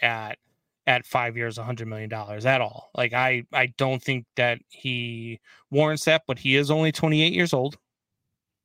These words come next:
You get him on a three-year deal, three-year prove-it deal.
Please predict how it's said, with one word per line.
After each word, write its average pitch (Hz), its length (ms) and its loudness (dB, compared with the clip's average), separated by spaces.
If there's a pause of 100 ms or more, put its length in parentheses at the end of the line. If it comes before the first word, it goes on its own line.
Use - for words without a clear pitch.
(460)
You 131 120 -4
get 135 140 6
him 131 100 2
on 127 120 2
a 117 60 0
three-year 151 500 2
deal, 135 460 0
three-year 165 320 4
prove-it 139 380 2
deal. 131 280 2